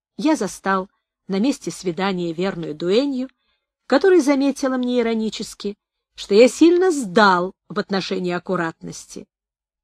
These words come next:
Не удостоив ее ответа, я последовал за ней в покой Ауроры, которая, завидев меня,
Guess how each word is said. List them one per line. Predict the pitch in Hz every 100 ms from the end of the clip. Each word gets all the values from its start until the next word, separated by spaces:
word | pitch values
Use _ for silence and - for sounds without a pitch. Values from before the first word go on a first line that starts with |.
| _
Не | 180 190
удостоив | 185 185 - 190 165 175
ее | 175 165
ответа, | - 202 294 - - _ _ _ _ _ -
я | 175 185
последовал | 190 - 208 180 175 170
за | 165 180
ней | 190 208 -
в | _ -
покой | 175 - 175
Ауроры, | 147 151 160 214 294 330 - _ _ _ _ _ _
которая, | - 196 359 359
завидев | 269 285 330 311 277
меня, | 269 254